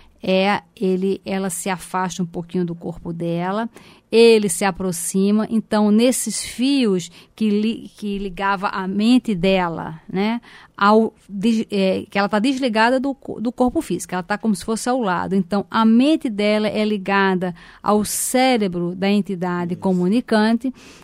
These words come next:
Speaker 1: então a psicofonia, ela se dá cérebro a cérebro, né, o
Speaker 2: Isso.
Speaker 1: médium vai captando,
Speaker 2: Isso.
Speaker 1: vai filtrando e ele vai falando.
Speaker 2: E na fronte,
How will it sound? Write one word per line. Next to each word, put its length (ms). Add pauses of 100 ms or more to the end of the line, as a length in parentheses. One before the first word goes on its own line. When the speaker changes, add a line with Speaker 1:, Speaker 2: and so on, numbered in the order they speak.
Speaker 1:
então 720
a 120
psicofonia, 960
ela 300
se 180
dá 320 (220)
cérebro 720
a 120
cérebro, 500
né, 200
o 60
Speaker 2:
Isso. 80
Speaker 1:
médium 400
vai 180
captando, 1080 (120)
Speaker 2:
Isso. 200 (680)
Speaker 1:
vai 420
filtrando 1300 (440)
e 100
ele 260
vai 420
falando. 880 (220)
Speaker 2:
E 80
na 180
fronte, 840